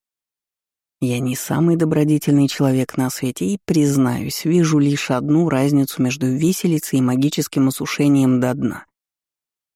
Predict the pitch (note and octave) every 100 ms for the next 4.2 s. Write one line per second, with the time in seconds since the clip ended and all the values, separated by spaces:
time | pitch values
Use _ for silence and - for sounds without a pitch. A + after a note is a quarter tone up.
0 | _ _ - C#3 G#3 A3 F#3 F3 D#3 F3
1 | E3+ - C#3+ C3 C#3+ D3+ - C3+ C3 B2+
2 | E3+ F3 B2+ B2 D3 E3+ C#3+ C3 B2+ B2
3 | C#3 D#3+ B2+ B2+ C#3+ C#3 B2+ B2 B2 B2
4 | - -